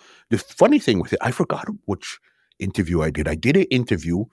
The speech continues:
We put it out on Instagram. I've been following you for years now. And then when I seen you put it out, you liked it. And then you followed me. I said,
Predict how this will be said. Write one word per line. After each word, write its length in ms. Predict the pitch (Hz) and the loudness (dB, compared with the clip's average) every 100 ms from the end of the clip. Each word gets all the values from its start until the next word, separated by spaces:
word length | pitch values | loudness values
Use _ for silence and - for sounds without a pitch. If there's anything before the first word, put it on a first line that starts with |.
| _ _ _ _ _ _ _ - | _ _ _ _ _ _ _ -10
We 120 | 90 | -8
put 180 | - 139 | 0 2
it 80 | 143 | 4
out 160 | 131 127 | 4 4
on 140 | 113 | 4
Instagram. 640 | - 135 - - 87 78 76 | 0 -2 -2 -2 -2 -2 -2
I've 160 | - 87 | -4 2
been 180 | 135 139 | 2 2
following 380 | 123 117 117 | 2 2 2
you 120 | 98 92 | 2 0
for 180 | - | -2
years 400 | 85 92 107 101 | 0 2 2 2
now. 140 | 80 - | -4 -6
And 120 | 101 | -2
then 160 | 104 107 | 0 2
when 120 | 143 | 2
I 100 | 165 | 2
seen 280 | - 147 - | 0 0 -2
you 100 | - | -6
put 200 | - 123 | 0 2
it 80 | 120 | 4
out, 140 | 113 | 2
you 200 | 92 135 160 | 0 2 4
liked 400 | 120 175 - 95 | 6 4 2 0
it. 160 | - - _ _ _ _ | 0 -4 _ _ _ _
And 140 | 95 80 | -6 2
then 160 | 123 143 | 4 4
you 80 | 123 | 2
followed 300 | 123 127 113 | 2 4 4
me. 120 | 92 | 2
I 40 | |
said, 200 | - 95 | 0 -4